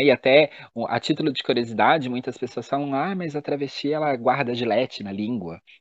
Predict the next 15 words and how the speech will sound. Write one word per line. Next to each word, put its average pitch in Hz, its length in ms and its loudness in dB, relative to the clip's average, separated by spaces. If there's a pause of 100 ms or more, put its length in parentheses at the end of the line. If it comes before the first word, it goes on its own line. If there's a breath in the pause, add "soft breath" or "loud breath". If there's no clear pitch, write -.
né? 104 180 2
Que 131 100 -2
é 120 40 2
um, 110 240 -6
um, 110 100 -8
um, 110 420 -14
algo 127 360 2
muito 143 260 0
popularizado 120 920 -2
que - 80 -20
se - 140 -20
coloca. 120 560 2 (500 loud breath)
E 113 120 6
até 139 180 6
pra, 113 240 2